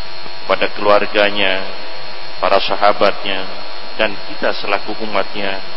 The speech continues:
hingga akhir zaman. Para habib, para alim,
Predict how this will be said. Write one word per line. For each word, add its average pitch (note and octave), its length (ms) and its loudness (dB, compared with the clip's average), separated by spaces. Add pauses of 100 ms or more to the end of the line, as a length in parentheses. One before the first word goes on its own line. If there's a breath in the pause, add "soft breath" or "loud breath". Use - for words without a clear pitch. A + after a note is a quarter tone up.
(340)
hingga G#2 240 0
akhir G2+ 240 -2
zaman. F#2+ 320 0 (1800)
Para F#2+ 160 2
habib, G#2+ 400 2 (1000)
para - 240 2
alim, G2+ 400 2